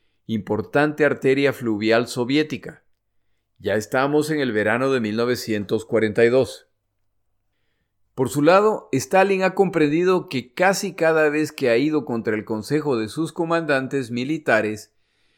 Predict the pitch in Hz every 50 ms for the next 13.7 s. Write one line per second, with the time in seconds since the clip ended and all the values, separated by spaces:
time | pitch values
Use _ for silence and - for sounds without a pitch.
0 | _ _ _ _ _ - 120 131 143 123 147 139 - 165 165 170 175 165 160 -
1 | 170 175 170 170 - 131 110 - 127 117 113 123 139 135 135 123 - 160 165 156
2 | 131 95 - - _ _ _ _ _ _ _ _ _ _ _ _ _ _ _ _
3 | - 151 156 165 165 - 175 175 175 175 160 - - 190 190 196 202 214 208 -
4 | 202 175 131 160 165 165 160 - 160 151 139 120 113 110 - 151 151 151 147 147
5 | - 131 117 - - 120 113 110 107 107 107 104 123 135 147 147 139 - 151 147
6 | 147 - - 147 143 147 143 147 147 156 165 160 165 - - - _ _ _ _
7 | _ _ _ _ _ _ _ _ _ - - 117 - - 156 165 170 165 156 170
8 | 175 180 147 175 165 135 156 156 147 135 - 151 160 160 170 147 - - 131 120
9 | 113 117 113 120 131 147 165 143 - 185 196 - - _ - 110 117 113 107 -
10 | 139 139 147 151 151 143 135 127 117 113 - - 123 107 101 - 143 147 139 147
11 | 147 131 - - 117 107 117 127 135 127 - 143 127 - 143 131 127 113 113 107
12 | 104 107 110 117 120 123 123 120 - 104 104 104 98 - - - - 104 98 101
13 | 113 123 123 107 101 - - - - - - - -